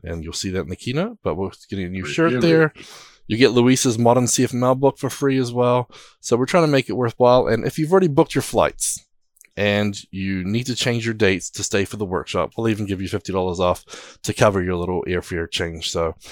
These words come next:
Speaker 2: Oh,
Speaker 1: uh,
Speaker 2: nice.
Speaker 1: we're trying to make it work. Um, obviously, I T B kept us very busy, so now we wanna make sure everyone can come to this one. It's gonna be a lot of fun. Hopefully, you guys can come join us there. Um, be a great workshop.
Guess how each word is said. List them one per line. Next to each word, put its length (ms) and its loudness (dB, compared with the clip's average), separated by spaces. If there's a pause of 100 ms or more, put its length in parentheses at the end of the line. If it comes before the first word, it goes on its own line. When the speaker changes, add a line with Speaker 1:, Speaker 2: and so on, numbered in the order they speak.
(140)
Speaker 2:
Oh, 260 2
Speaker 1:
uh, 160 6
Speaker 2:
nice. 640 2
Speaker 1:
we're 80 -6
trying 200 4
to 60 4
make 200 2
it 20 2
work. 480 2
Um, 380 2 (180)
obviously, 500 0 (120)
I 80 2
T 140 -2
B 200 -2
kept 180 -4
us 120 -4
very 220 0
busy, 340 -2
so 340 -2 (180)
now 200 2
we 80 0
wanna 160 0
make 120 0
sure 140 0
everyone 220 0
can 100 -10
come 140 -6
to 80 -14
this 260 -6
one. 220 -2
It's 180 -10
gonna 100 -4
be 120 -4
a 40 -2
lot 140 2
of 100 -2
fun. 280 -4
Hopefully, 480 -6 (540)
you 80 -12
guys 240 -2
can 100 -10
come 240 -8
join 200 -8
us 120 -10
there. 380 -8 (420)
Um, 340 -10 (220)
be 180 -14 (260)
a 60 -10
great 240 -6
workshop. 400 -8